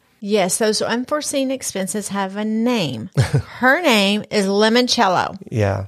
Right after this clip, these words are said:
Speaker 1: This is my vehicle that has been nothing but a lemon. And because I want to be positive, I gave her the name Limoncello because I want to be grateful for her.
Speaker 2: Right.
Speaker 1: But she is
Speaker 2: 'Cause
Speaker 1: a
Speaker 2: you're
Speaker 1: pain,
Speaker 2: content.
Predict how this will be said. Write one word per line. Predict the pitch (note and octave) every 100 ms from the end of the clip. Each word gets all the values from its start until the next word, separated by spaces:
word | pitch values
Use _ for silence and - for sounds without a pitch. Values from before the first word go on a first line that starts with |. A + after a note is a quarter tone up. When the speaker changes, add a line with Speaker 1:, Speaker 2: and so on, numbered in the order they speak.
| -
Speaker 1:
This | G#3+ G#3+
is | C4 C4+ A#3
my | G#3+ A3+
vehicle | C4+ B3 G3+ G3+ G3+ G3 G#3+ G3
that | F#3+ F#3
has | G3 F#3+
been | G3 G3
nothing | G3 A3+ B3+ A#3+
but | A3+
a | A3
lemon. | G#3 F#3 F3+ F#3+ -
And | G3 F#3+ F#3+
because | G3 G#3
I | G#3
want | G#3+
to | A3
be | A#3+
positive, | - A3+ G#3+ G3 D#3 E3+ -
I | F3+ D3+ - -
gave | G3 G3
her | G3
the | F#3
name | F3+ E3+ F3
Limoncello | F3 F3+ F3 F3 B3+ B3 F3+ D#3+ E3+ - - _ _
because | F#3 F3
I | -
want | F#3+ B3
to | C#4+
be | C#4
grateful | A#3+ G#3 - G3
for | - F#3
her. | F3 E3 G#3 -
Speaker 2:
Right. | C#3 A#2 G2 - -
Speaker 1:
But | F#3 G#3+
she | - - A3 G#3
is | F#3+ F#3
Speaker 2:
'Cause | F3+
Speaker 1:
a |
Speaker 2:
you're | A#2+
Speaker 1:
pain, | A#3 A3+ A#3
Speaker 2:
content. | G#2+ G#2 -